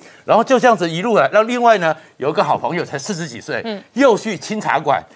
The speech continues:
Speaker 1: 还去了两趟。所以现在这样一个状况，而现在呢，至少昨天讲，警方是说有二十七个不见了。
Speaker 2: 嗯。
Speaker 1: 那大家知道黑数更多，都流窜下去，小吃部或是招待所或怎么样，大家压力会很大。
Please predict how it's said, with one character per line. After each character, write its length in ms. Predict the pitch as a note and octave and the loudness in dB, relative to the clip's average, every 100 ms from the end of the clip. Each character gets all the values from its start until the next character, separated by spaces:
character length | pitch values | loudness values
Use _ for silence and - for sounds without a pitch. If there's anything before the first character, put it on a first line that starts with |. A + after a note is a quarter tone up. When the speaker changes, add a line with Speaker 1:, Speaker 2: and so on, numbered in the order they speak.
| - | -12
Speaker 1:
还 160 | - E3+ | -2 -2
去 160 | A3+ A3 | 0 2
了 100 | F#3+ | 2
两 140 | - - | 0 -4
趟。 240 | - D#3 F2 _ - | 0 0 -2 _ -10
所 120 | - G3+ | -2 -2
以 20 | |
现 420 | - - C4+ F#3+ | -2 -2 2 2
在 200 | F#3+ D#3+ | 4 2
这 220 | C3+ G#3 | 2 2
样 120 | G3+ | 4
一 80 | D#3+ | 2
个 100 | C#3+ | -4
状 160 | C#3+ D3 | -2 0
况， 160 | D3 | 0
而 80 | - F#3 | 0 0
现 140 | A#3 | 2
在 140 | A3+ E3 | 2 2
呢， 140 | C#3+ - - - | 0 -4 -20 -6
至 180 | C#4 A#3+ | -2 2
少 160 | C#3+ | 2
昨 100 | C3 | 0
天 140 | D#3 F#3 | -2 0
讲， 160 | C3 A2 | -2 -4
警 240 | D#3 A#2 | -12 -2
方 180 | D#3+ F#3+ | -2 -2
是 100 | G#3 | -6
说 220 | G3 F#3+ | -2 -2
有 80 | B2 | -2
二 100 | F3+ | -4
十 120 | C#3+ | -6
七 160 | C3+ E3 | -10 -8
个 80 | C#3 | -8
不 120 | A#2 | -6
见 180 | D#3 C#3+ | -6 -6
了。 80 | F#2 | -6
Speaker 2:
嗯。 180 | G#3+ F#3+ | -8 -6
Speaker 1:
那 80 | F#3 | 0
大 120 | G3+ | 2
家 40 | G3+ | 4
知 80 | |
道 80 | F#3+ | 2
黑 180 | - F#3+ | 2 -2
数 140 | G3 | -4
更 180 | E3+ D3+ | -4 -6
多， 240 | B2 C3+ C#3 - _ | -4 -4 -6 -10 _
都 180 | - A#3 | 2 4
流 300 | A#3 D3+ D#3 | 4 0 0
窜 180 | G#3+ A3+ | 2 2
下 140 | F3+ E3+ | 2 0
去， 180 | F3 B2 | -2 -8
小 260 | - A#2+ | -4 -4
吃 180 | B2 F#3+ | -2 -4
部 300 | G#3 A#3+ B2 - _ | -2 0 -2 -6 _
或 260 | - G#3+ D3+ | 0 2 2
是 220 | - E3+ | -2 -8
招 240 | C#3 E3+ F#3 | 0 2 4
待 180 | F#3 | 2
所 220 | D3 B2+ F2 | 0 -6 -6
或 180 | F3+ | -4
怎 100 | E3+ | -6
么 60 | G2+ | -6
样， 180 | A#2 A#2+ _ | -4 -4 _
大 140 | - D3+ | -4 -2
家 140 | C#3+ | 0
压 160 | A#2+ A#2 | 0 -2
力 80 | A#2+ | -2
会 80 | |
很 120 | G2 - | -6 -6
大。 140 | G#2 | -8